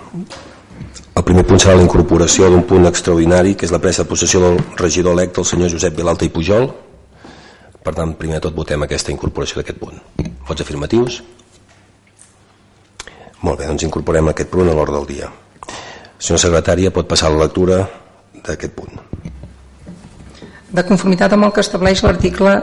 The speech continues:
Speaker 2: cent vuit punt vuit de la Llei cinc barra vuitanta-cinc, en el moment de prendre possessió i per qui-, i per adquirir la plena condició dels seus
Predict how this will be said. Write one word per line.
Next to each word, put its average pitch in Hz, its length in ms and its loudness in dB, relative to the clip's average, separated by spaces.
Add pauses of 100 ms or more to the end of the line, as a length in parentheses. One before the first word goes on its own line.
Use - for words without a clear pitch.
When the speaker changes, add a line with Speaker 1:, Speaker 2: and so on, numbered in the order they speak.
(100)
Speaker 2:
cent 185 460 2 (240)
vuit 190 240 0
punt 175 240 2
vuit 190 240 2
de 180 100 2
la 175 80 4
Llei 180 160 2
cinc 180 240 -2
barra 175 220 2
vuitanta-cinc, 180 760 0
en 185 140 0
el - 20 2
moment 185 220 2
de 190 80 2
prendre 180 320 0
possessió 190 480 -2
i 208 80 -6
per 185 160 -4
qui-, - 140 -8 (100)
i 180 80 0
per 180 160 -2
adquirir 180 320 -2
la 185 80 0
plena 185 260 0
condició 180 460 0
dels 165 320 -4
seus 175 340 -4